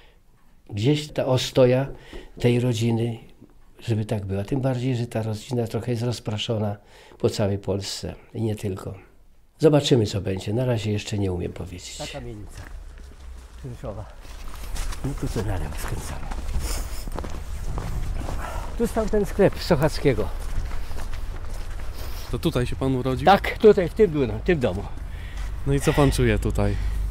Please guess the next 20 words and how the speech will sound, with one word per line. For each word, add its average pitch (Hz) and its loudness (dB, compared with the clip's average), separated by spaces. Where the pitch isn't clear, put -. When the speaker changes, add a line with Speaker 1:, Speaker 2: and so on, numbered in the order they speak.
Speaker 1:
Wie 220 8
pan, 185 6
serce 180 8
mi 123 6
pika. - 0
Ile 220 10
razy 214 6
go 202 6
widzę, 190 4
tyle 185 2
razy 170 2
mi 160 4
serce - 0
pika. - -4
Ja 175 6
tu 190 2
spędziłem 185 4
rok 180 2
po 165 2
przyjeździe, 170 4